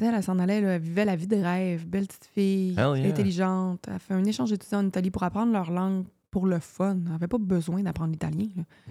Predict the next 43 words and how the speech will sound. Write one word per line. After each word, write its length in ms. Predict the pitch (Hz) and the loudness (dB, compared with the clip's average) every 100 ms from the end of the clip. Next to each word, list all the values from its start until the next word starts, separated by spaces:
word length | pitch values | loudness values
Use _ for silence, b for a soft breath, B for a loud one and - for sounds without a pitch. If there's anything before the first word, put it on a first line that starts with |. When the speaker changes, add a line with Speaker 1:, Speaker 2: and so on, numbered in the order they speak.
| 92 | -6
Speaker 2:
Non, 100 | 95 76 | -6 -8
c'est 380 | - - - 80 | -12 -12 -8 -6
juste 240 | 76 78 | -6 -6
comme 240 | - 82 76 | -4 -4 -4
sa 180 | - 71 | -6 -8
passion, 420 | 69 69 - 65 | -8 -10 -10 -10
Speaker 1:
Elle 220 | 156 202 - | -12 -14 -16
Speaker 2:
tu 60 | |
sais. 60 | 160 | -12
Speaker 1:
se 40 | |
fait 80 | 190 | -10
poignarder. 640 | - 190 165 160 - 175 175 - _ _ _ _ _ _ - - | -4 -2 -2 -4 -8 -10 -12 -14 _ _ _ _ _ _ -20 -10
Speaker 2:
Quel 180 | 78 | -6
est ? 120 | 101 - _ _ _ _ | -6 -6 _ _ _ _
Speaker 1:
Juste 220 | 202 262 285 | 0 2 4
avant 220 | 220 233 | 2 2
sa 180 | 214 190 | 2 2
mort, 480 | 185 185 180 185 190 | 2 2 0 -4 -4
le 120 | 185 | -4
premier 600 | - - 214 208 214 226 | -2 2 4 6 6 6
novembre, 680 | 208 185 165 165 165 175 - - | 6 4 2 -2 -2 -6 -12 -2
elle 120 | 180 | 2
avait 140 | 175 185 | 2 2
appelé 200 | 190 330 | 2 0
son 220 | - 202 | 0 0
père 300 | - 185 202 | 0 0 0
pour 120 | 165 | -4
prendre 240 | - 190 196 | -2 2 2
de 40 | |
ses 140 | 170 196 | 2 2
nouvelles, 360 | 180 151 - - - | 2 2 -4 -10 -10
pour 140 | 151 | -6
savoir 300 | - 175 269 | 0 2 2
comment 200 | - 180 | 2 2
il 140 | 175 156 | 4 2
allait. 220 | 151 - _ _ _ _ _ _ _ | -2 -6 _ _ _ _ _ _ _
Chose 360 | - - 370 - | -2 2 2 2
qu'elle 160 | 185 | 0
faisait 480 | 180 170 175 185 180 | 2 2 4 4 2
tous 120 | - | 4
les 140 | 214 185 | 4 4
jours, 320 | 170 175 - | 0 -4 -8
ok ? 120 | 151 | -6